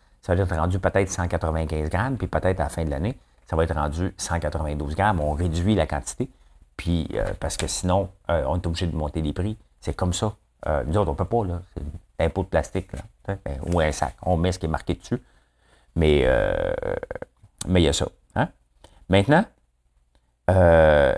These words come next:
il y a le doxing. Vous savez, c'est quoi le doxing ? C'est que, euh, le, le, là, ce qu'ils veulent, ils commencent à diffuser les adresses personnelles des députés. Ça, c'est la gang qui veut la liberté,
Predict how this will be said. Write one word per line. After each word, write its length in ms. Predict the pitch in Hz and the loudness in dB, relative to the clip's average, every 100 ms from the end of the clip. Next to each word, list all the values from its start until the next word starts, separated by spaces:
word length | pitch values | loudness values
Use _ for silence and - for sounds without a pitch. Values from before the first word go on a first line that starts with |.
| - | -2
il 60 | 92 | 2
y 40 | |
a 40 | |
le 100 | 95 | 4
doxing. 500 | 92 113 110 - 82 | 4 4 2 -2 -2
Vous 60 | 73 | -4
savez, 240 | - 120 | -2 -2
c'est 140 | 170 143 | -2 -4
quoi 140 | 175 | -2
le 100 | 147 | -2
doxing ? 500 | 110 113 - 156 156 - _ _ _ _ | -2 -4 -4 -8 -8 -12 _ _ _ _
C'est 280 | - - 107 | -8 -2 -2
que, 160 | - - | -2 0
euh, 340 | 95 90 87 - | 2 4 2 0
le, 420 | 87 104 90 80 | 2 4 4 0
le, 520 | - 78 76 - 90 | -2 -6 -6 -8 -2
là, 120 | 117 | -2
ce 80 | - | -2
qu'ils 120 | 95 | 0
veulent, 300 | 107 165 160 - _ _ _ _ _ _ _ - - | 2 2 0 -10 _ _ _ _ _ _ _ -14 -6
ils 100 | 98 | -2
commencent 300 | 92 117 117 | 2 2 2
à 40 | 95 | 2
diffuser 460 | 90 - 92 120 | 0 0 0 2
les 380 | 120 90 90 82 | 2 2 2 2
adresses 320 | 92 98 120 | 0 0 -2
personnelles 460 | - 98 95 104 113 | -2 -4 0 0 2
des 100 | 90 | 2
députés. 420 | 85 - - - _ _ _ _ | -2 -6 -10 -12 _ _ _ _
Ça, 140 | - - | -4 -2
c'est 160 | - | 2
la 120 | 90 85 | 2 2
gang 200 | 135 143 | 0 -4
qui 100 | 82 | 0
veut 100 | 87 | 2
la 120 | 73 | 2
liberté, 540 | 78 73 - 127 165 | 0 -2 -2 -4 -4